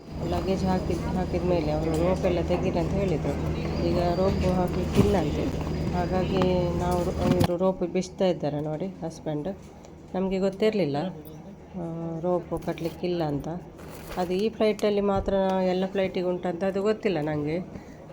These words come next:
ಆದ್ರೆ ನಾನು ಬರುವಾಗ ಇಂಡಿಗೋದಲ್ಲೇ ಬಂದದ್ದು, ಏನು ಮಾಡ್ಲಿಲ್ಲ.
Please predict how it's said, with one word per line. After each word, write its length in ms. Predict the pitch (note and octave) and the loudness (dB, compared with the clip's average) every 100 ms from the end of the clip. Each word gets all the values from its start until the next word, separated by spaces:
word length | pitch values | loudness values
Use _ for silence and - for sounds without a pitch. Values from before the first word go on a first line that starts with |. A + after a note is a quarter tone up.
| - F#3+ | -8 -2
ಆದ್ರೆ 580 | F#3+ G#3 F#3+ F#3 F#3 F3+ F3 G3 | 2 4 6 6 4 2 0 2
ನಾನು 380 | G3+ G#3 G3+ | 4 4 4
ಬರುವಾಗ 420 | F#3+ G3 G#3 A3+ A3 A3 G#3+ - - | 6 4 6 4 4 4 2 0 -2
ಇಂಡಿಗೋದಲ್ಲೇ 540 | G3 G#3 G#3 G#3 G#3 | 0 4 4 4 4
ಬಂದದ್ದು, 480 | G3+ A3 G#3+ D#3 D3+ | 4 4 4 2 0
ಏನು 340 | D#3 F3+ F#3 F#3 | 0 2 2 2
ಮಾಡ್ಲಿಲ್ಲ. 500 | F#3 F#3+ G3+ E3+ | 0 0 0 -2